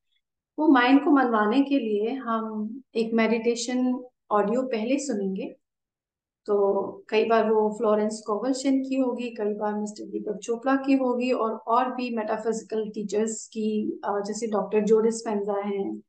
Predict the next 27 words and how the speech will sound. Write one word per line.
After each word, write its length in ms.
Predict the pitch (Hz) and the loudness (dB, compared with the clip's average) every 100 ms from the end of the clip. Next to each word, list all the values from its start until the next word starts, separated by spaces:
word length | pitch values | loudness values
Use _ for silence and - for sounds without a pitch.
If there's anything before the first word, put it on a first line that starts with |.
| _ _ _ _ 208 | _ _ _ _ -2
Bruce 440 | 226 254 247 240 | 2 2 2 0
Lipton 480 | 240 240 247 233 220 | 0 0 0 2 2
हैं, 540 | 226 208 202 202 - - _ _ _ _ | 2 0 -2 -6 -10 -16 _ _ _ _
Vivekanand 800 | 233 226 240 240 233 226 233 240 | 0 4 2 4 2 4 4 2
जी 220 | 233 233 | 0 0
हैं, 540 | 220 202 - - - - 277 - | -2 -2 -4 -8 -12 -14 -16 -8
बहुत 340 | 302 302 349 339 | -2 2 2 2
सारे 280 | 277 254 226 | 2 4 4
लोग 260 | 208 208 | 4 4
हैं, 320 | 208 330 453 - | 2 -2 -2 -4
तो 240 | 294 262 - _ _ _ | -8 -8 -16 _ _ _
किसी 260 | 277 269 277 | -4 0 2
ना 100 | 277 | 2
किसी 340 | 277 262 269 | 0 -2 -2
के 420 | 262 269 247 247 | 0 0 2 0
मुख 240 | 214 226 - | 0 0 -2
से 200 | - 240 | -6 -4
हमें 260 | 233 226 | 0 0
wisdom 320 | 214 208 233 | 0 -2 -2
मिलेगी, 580 | 220 214 202 208 330 - _ _ _ - | -4 -4 -4 -4 -4 -6 _ _ _ 0
और 120 | 269 | 2
वो 200 | 269 311 | 4 2
wisdom 360 | 240 208 247 226 | 2 -2 -2 0
हम 140 | 311 | -2
practice 560 | - - 190 - 190 - | -2 -6 -6 -6 -8 -8
करेंगे 440 | 208 208 208 226 - _ _ 220 | -10 -12 -12 -16 -18 _ _ -4
मिलके। 500 | 247 220 - - | -2 -2 -4 -16